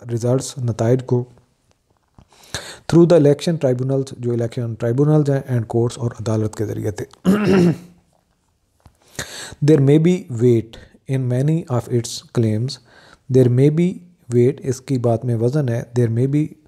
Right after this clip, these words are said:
weight, यानी कि इसमें वज़न हो सकता है, in many of its claims, जो इसके बहुत सारे दावे हैं, उनमें से of discrepancies, जो एक डेफिशिएंसी रहेगी, कमी रहेगी, on election day, इलेक्शन वाले दिन,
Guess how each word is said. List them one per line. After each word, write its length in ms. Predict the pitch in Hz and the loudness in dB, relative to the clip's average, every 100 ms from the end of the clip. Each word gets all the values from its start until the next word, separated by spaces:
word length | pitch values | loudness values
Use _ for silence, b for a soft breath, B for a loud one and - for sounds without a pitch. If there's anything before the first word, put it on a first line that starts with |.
| b b b b - | b b b b 0
weight, 300 | 117 120 135 | 6 6 6
यानी 220 | 123 117 | 2 0
कि 140 | 117 123 | -2 -4
इसमें 360 | 123 120 120 | -4 -4 -4
वज़न 280 | 110 117 113 | -2 -2 -2
हो 160 | 113 131 | -2 -2
सकता 300 | 127 - 117 | -2 -2 -4
है, 180 | 117 | -2
in 120 | 123 117 | -4 -2
many 400 | 117 143 175 160 | 2 4 4 4
of 40 | |
its 180 | 127 113 | 2 -2
claims, 520 | - - 120 120 127 | -10 -6 0 0 0
जो 220 | 113 123 | 0 0
इसके 260 | 123 - 117 | 0 -4 -4
बहुत 200 | 113 113 | -4 -2
सारे 160 | 117 | -2
दावे 280 | 113 123 135 | 0 0 2
हैं, 140 | 135 135 | -2 -2
उनमें 300 | 120 135 135 | -2 0 2
से 280 | 135 135 B B B B B B B B 131 | 0 0 B B B B B B B B 0
of 140 | 131 | 2
discrepancies, 880 | 135 135 143 135 143 151 147 156 120 - _ _ _ - _ 123 | 0 -2 -2 0 2 0 2 0 0 -6 _ _ _ -20 _ -8
जो 440 | 113 131 143 156 - b b b b - | 2 4 4 0 -14 b b b b -2
एक 320 | 120 117 - 120 120 117 | -2 -2 0 2 2 2
डेफिशिएंसी 560 | 120 139 151 170 170 156 | 0 0 0 0 2 2
रहेगी, 380 | 135 110 117 123 | 2 2 -4 -4
कमी 300 | 143 143 147 | -2 0 2
रहेगी, 320 | 123 113 117 | 2 2 -2
on 140 | 127 | -4
election 380 | 127 131 139 - | -2 0 0 -2
day, 180 | 139 135 | 0 0
इलेक्शन 460 | 131 120 117 123 | 0 -2 -4 -6
वाले 200 | 110 110 | -4 -4
दिन, 300 | 110 127 147 | -2 -2 -2